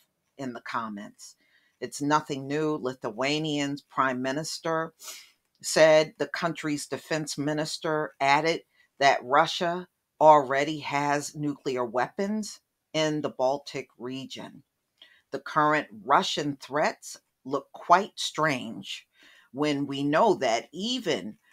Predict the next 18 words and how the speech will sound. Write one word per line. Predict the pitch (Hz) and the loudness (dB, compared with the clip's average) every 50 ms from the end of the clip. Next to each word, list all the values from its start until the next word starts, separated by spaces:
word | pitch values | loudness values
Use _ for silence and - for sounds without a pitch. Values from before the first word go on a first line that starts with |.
| _ _ | _ _
without | - 147 143 139 139 147 185 208 - - 208 _ | -2 -2 -2 2 4 4 4 4 2 0 -6 _
the, | - 147 135 123 113 113 - - | 0 2 2 2 2 0 -4 -6
the | 147 - | -10 -10
present | - - - 190 175 180 165 175 180 - - | -6 0 4 4 4 4 2 -2 -6 -6 -6
security | - - 156 - - - 170 165 170 170 165 185 | -8 -8 -8 -8 -8 -6 -4 -2 -2 -2 -2 -4
situation, | 185 - - 202 190 - 214 190 196 196 190 196 - - 202 190 196 196 196 - | -6 -6 -8 -8 -8 -6 -6 -4 -4 -4 -4 -4 -6 -4 -4 -4 -4 -6 -8 -12
they | - 160 - 143 131 131 - | -10 -6 -4 -4 -4 -6 -8
keep | - - - 247 240 247 _ _ | -14 -12 -10 -10 -12 -12 _ _
the | - 202 | -2 -2
weapons | 185 147 151 151 156 156 _ - 156 151 160 151 - - | -2 0 0 -2 -2 -4 _ -6 -6 -6 -6 -8 -8 -10
a | |
hundred | 131 - 160 165 160 175 180 180 | -8 -8 -8 -8 -6 -8 -8 -8
kilometers | - - 156 143 143 151 160 175 175 165 139 107 85 - - - - - - _ _ _ _ _ _ _ _ | -8 -8 -6 -4 -2 -2 0 -2 -2 -2 -4 -8 -10 -14 -16 -18 -18 -18 -20 _ _ _ _ _ _ _ _
from | _ - 170 156 151 151 151 - - | _ 6 6 8 8 6 4 0 -2
Lithu-, | 143 139 143 - 151 123 110 104 - - | -4 -4 -4 -4 -8 -8 -8 -10 -6 0
uh, | 156 139 131 127 - - | 2 4 4 4 4 2
Lithuanian's | 147 151 156 - 170 139 131 139 139 147 156 156 151 147 147 147 147 | 0 -2 0 0 0 -2 0 0 0 0 0 -2 -2 -2 -4 -4 -8
border. | - - 151 143 139 151 147 127 101 - - | -8 -6 -2 2 2 2 2 2 0 -8 -10